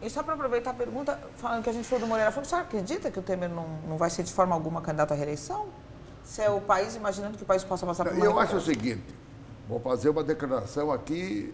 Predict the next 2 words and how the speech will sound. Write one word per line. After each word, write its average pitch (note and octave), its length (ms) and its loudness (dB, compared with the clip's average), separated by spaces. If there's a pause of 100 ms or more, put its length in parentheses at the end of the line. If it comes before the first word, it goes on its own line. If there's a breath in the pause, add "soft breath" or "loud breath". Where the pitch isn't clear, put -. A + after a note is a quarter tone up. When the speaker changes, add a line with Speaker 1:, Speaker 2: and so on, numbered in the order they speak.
(1400)
Speaker 2:
polêmica. A#2+ 580 2 (1400)
Se A#3 460 -2